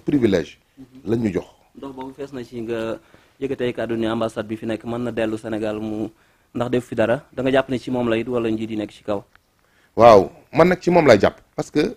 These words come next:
Speaker 1: man du ma ambassade, xam nga.
Speaker 2: Mhm.
Speaker 1: Man daayira laa jiite. Di liggéey ci yoonu Serigne Touba. Li may def lépp Serigne Touba tax ma koy def.
Speaker 2: Mhm.
Speaker 1: Ndax moom laa gëm, moom laa wóolu, moom laa yaakaar, te moom rek laa gis nag.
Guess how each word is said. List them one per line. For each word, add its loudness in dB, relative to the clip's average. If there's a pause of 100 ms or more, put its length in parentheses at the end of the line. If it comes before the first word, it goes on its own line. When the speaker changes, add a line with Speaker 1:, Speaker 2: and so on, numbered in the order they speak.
(160)
Speaker 1:
man 4
du 4
ma -2
ambassade, -4
xam -8
nga. -12 (260)
Speaker 2:
Mhm. -16
Speaker 1:
Man -8
daayira 4
laa -4
jiite. -18 (720)
Di -16
liggéey 2
ci -16 (160)
yoonu -2
Serigne -8
Touba. -10 (240)
Li 4
may 2
def -2
lépp -2
Serigne -6
Touba -4
tax -14
ma -12
koy -4
def. -12 (120)
Speaker 2:
Mhm. -18 (580)
Speaker 1:
Ndax -16
moom -8
laa -2
gëm, -2
moom 0
laa 2
wóolu, 0
moom -6
laa -4
yaakaar, -10
te -8
moom -2
rek -4
laa 2
gis -8
nag. -18